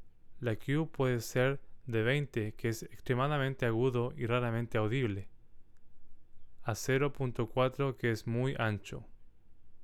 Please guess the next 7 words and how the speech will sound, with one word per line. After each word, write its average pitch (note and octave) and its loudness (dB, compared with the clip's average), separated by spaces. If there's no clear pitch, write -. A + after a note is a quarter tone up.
Ganancia B2 0
permite A#2+ 0
cortar A#2+ 0
hasta A#2 -2
dieciocho B2+ 0
D G#2+ 4
B B2+ 2